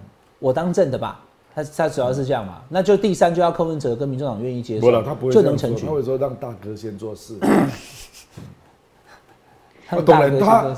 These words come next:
Speaker 2: 他有一个方法，可能对民众党比较有诱因啦，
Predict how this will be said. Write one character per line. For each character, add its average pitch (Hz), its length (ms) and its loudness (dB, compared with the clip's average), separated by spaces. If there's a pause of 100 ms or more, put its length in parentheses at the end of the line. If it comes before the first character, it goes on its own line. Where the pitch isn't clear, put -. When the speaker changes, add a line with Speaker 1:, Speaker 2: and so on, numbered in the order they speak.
(160)
Speaker 2:
他 139 80 -2
有 196 140 12
一 151 260 6
个 160 80 10
方 156 240 6
法， 151 360 8 (440)
可 131 140 2
能 139 160 4
对 185 220 8
民 143 200 -4
众 143 160 2
党 120 160 -4
比 101 120 -10
较 135 100 -2
有 101 220 -4
诱 107 260 -6
因 95 240 -10
啦， 90 100 -14